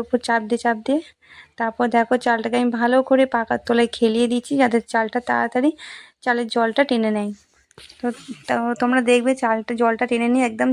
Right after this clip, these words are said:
চালটা পুরো যখন ঝরঝরে হয়ে যাবে। আমি এরকম রেখেছিলাম প্রায়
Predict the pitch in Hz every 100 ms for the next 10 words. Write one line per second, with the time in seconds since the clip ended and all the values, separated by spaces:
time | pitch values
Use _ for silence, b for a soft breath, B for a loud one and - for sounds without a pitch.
0 | 247 233 226 240 226 262 - - 254 247
1 | 208 220 202 262 269 240 240 226 220 277
2 | - B B B - 269 285 269 277 262
3 | 240 254 277 269 294